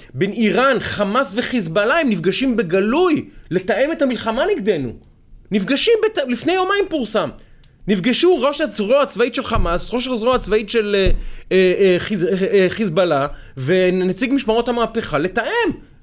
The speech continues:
זה, אה, אה, הם מכינים לנו מלחמה, ואנחנו מש-, משחקים בקקי הזה,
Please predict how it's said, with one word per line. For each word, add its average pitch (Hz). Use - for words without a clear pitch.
זה, -
אה, 220
אה, 226
הם 262
מכינים 440
לנו 453
מלחמה, 427
ואנחנו 285
מש-, -
משחקים 277
בקקי 415
הזה, 202